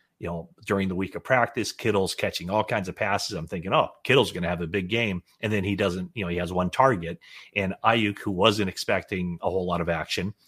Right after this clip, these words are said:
he gets six targets, you know, a hundred forty-eight yards. And then another game, this game against the, the Cowboys,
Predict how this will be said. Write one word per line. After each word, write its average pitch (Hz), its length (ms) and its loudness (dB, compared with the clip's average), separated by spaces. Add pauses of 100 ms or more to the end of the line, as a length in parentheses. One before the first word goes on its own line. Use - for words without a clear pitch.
(240)
he 120 140 -2
gets 101 280 -2
six - 280 -2
targets, 110 600 0 (380)
you 107 80 -4
know, 87 220 -4
a 87 60 -4
hundred 104 340 2
forty-eight 98 480 0
yards. 80 440 -2 (360)
And 104 180 0
then 104 160 2
another 110 300 2
game, 98 360 -4 (100)
this 92 240 -6
game 98 300 -2
against 92 440 -4
the, 95 280 -4 (180)
the 98 100 -12
Cowboys, 95 580 -4